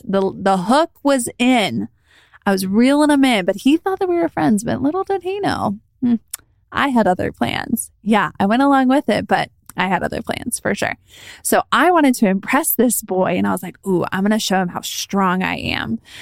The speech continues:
So we started working out together before we started dating, dating. And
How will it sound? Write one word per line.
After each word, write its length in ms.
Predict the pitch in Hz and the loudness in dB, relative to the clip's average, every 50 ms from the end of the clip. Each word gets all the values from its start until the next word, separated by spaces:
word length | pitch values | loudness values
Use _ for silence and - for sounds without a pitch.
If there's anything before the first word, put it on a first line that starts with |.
| - - | -16 -8
So 140 | - - 233 | -2 0 2
we 100 | 254 294 | 2 2
started 280 | - - 277 247 226 202 | 2 2 2 2 2 0
working 280 | 202 190 - 233 226 | 0 0 2 4 4
out 160 | 254 311 381 | 4 2 0
together 380 | - - 247 190 156 170 160 185 | 0 -2 -2 0 0 -2 -2 -2
before 260 | - 208 - 196 180 | -2 -2 0 0 0
we 100 | 185 180 | 0 0
started 360 | 185 - 190 180 180 180 185 | 0 0 0 0 0 0 0
dating, 380 | 190 208 196 190 185 175 175 170 | 2 2 2 2 2 0 -2 -2
dating. 560 | 170 151 131 135 - 135 - 202 202 214 - _ _ _ - | -4 -4 -6 -4 -4 -4 -2 0 -2 -2 -4 _ _ _ -2
And 600 | 202 202 202 196 190 190 190 190 190 196 190 | -2 0 2 0 0 0 0 2 2 0 0